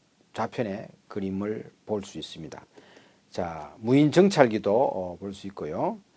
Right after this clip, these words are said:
자, 스파이 로봇도, 어, 이렇게, 에, 볼 수 있고요.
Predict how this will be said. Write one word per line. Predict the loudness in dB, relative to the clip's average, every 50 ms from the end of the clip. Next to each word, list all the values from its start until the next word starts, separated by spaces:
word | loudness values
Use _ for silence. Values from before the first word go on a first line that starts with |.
| _ _ _ _ -20 -18
자, | -12 -10 -10 -10 -10 -12 -16 -20 -20 -20 _ _ _ _ _ -20 -20 -20 -20 -20 -20 -20 -20 -20 _ _ _ _ _ _
스파이 | _ -10 -8 -8 -8 -8 -6 4 8 10 10 12 12
로봇도, | 12 10 10 8 6 6 2 0
어, | 0 2 0 -2 -4 -6 -10 -10 -10 -12 -12 -12
이렇게, | -14 -14 -14 -12 -12 -12
에, | -12 -14 -16 -18 -18 -18 -18 -18 -18 -20 -20 -20 -20 -20 -20 _ _ _ _
볼 | -16 -16 -16
수 | -14 -16 -18
있고요. | -16 -14 -14 -12 -10 -8 -8 -8 -8 -10